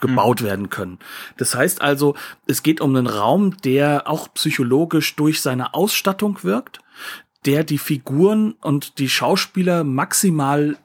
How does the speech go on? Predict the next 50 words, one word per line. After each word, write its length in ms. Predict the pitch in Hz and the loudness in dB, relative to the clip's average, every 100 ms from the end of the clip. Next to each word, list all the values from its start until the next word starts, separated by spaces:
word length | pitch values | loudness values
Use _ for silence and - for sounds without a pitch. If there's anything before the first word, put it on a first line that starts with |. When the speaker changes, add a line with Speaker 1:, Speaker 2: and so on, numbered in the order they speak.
| _ | _
Speaker 2:
f-, 380 | - - - - _ - 87 | -18 -16 -16 -20 _ -20 -8
sag 200 | 151 143 | -2 -2
ich 120 | 143 | 0
mal, 160 | 143 131 | 0 2
wie 40 | |
soll 100 | 135 | 0
ich's 100 | 135 | 0
ausdrücken, 480 | 143 - 143 135 131 - - - - _ | -2 -2 -2 -2 -4 -8 -14 -16 -18 _
äh, 240 | 135 131 123 127 _ | 2 4 4 0 _
auch 100 | 135 | -4
schon 180 | - 147 | 0 0
dadurch 400 | 127 165 180 170 | 2 2 2 0
psychologisiert, 880 | - 180 165 143 131 120 147 170 - | -2 0 2 2 -2 -2 -2 -2 -2
dass 180 | 139 131 | -2 0
hier 380 | - 170 190 190 | -2 2 4 4
jede 320 | 139 160 190 | 4 2 2
Form 360 | 185 147 139 156 | 0 0 0 -2
von 260 | - 123 117 | -2 -4 2
Blocking, 400 | 127 - 185 139 | 2 2 0 0
das 160 | 123 | 0
heißt 180 | 143 143 | -2 -2
also 160 | 135 131 | 0 0
jede 240 | 131 165 | 2 0
Form 280 | - 143 151 | 0 0 -2
von, 300 | - 131 147 - - - | 0 0 0 -4 -12 -8
wie 140 | 139 180 | -2 2
inszeniere 640 | 170 170 - 143 175 175 | 2 0 0 2 4 4
ich 160 | 147 - | 0 -2
die 100 | 143 | -6
Person 480 | - 127 123 156 147 | -2 0 2 2 2
im 140 | 123 | 2
Raum, 400 | 123 151 139 117 | 2 2 2 2
wo 100 | 135 | 2
läuft 300 | 127 131 - | 4 2 0
sie 140 | - 120 | -2 0
hin, 360 | 139 156 135 | 2 2 2
wann 200 | 123 127 | 2 0
guckt 240 | - 180 - | -2 -4 -4
sie 100 | 147 | -2
zu 160 | - | 0
mir, 320 | 135 139 147 135 | 2 4 4 2
wann, 180 | 117 | -2
zu, 140 | - 139 | -2 -2
als 120 | 127 | -2
Zuschauer, 520 | - 175 - 143 131 123 | -2 -4 0 2 2 2
wann 180 | 117 | 0
nicht, 260 | 123 180 - - - - - - - - _ | 0 -2 -6 -16 -16 -16 -16 -18 -20 -20 _
dass 160 | 147 - | 0 2
das 180 | 147 143 | 2 0
halt 200 | 135 | -2